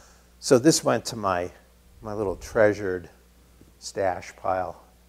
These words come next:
You got one too. I know you do. And I'm hoping I use this before it comes the time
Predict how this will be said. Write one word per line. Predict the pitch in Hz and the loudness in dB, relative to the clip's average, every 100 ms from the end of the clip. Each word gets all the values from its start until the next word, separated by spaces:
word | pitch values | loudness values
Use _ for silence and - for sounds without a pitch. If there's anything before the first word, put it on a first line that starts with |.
| _ - | _ -16
You | 120 | -14
got | 123 101 92 | -2 -2 -2
one | - 104 | -6 -10
too. | - 107 98 - _ _ _ - | -6 -4 -6 -12 _ _ _ -12
I | 107 | -8
know | 107 | -4
you | 107 104 | -4 -4
do. | 104 101 101 - - - - - _ | -4 -2 -2 -4 -20 -20 -20 -20 _
And | 110 104 98 - _ _ _ _ | -12 -12 -12 -18 _ _ _ _
I'm | 127 120 | 8 10
hoping | 147 165 165 143 | 12 12 12 12
I | 123 | 12
use | 110 123 135 120 | 8 8 8 10
this | - 107 - | 12 12 8
before | 113 101 120 117 113 110 - - - - | 0 0 10 12 12 12 2 -20 -20 -14
it | 110 | -6
comes | - 113 107 | -2 -2 -4
the | 101 | -6
time | - 110 110 101 | 0 2 4 0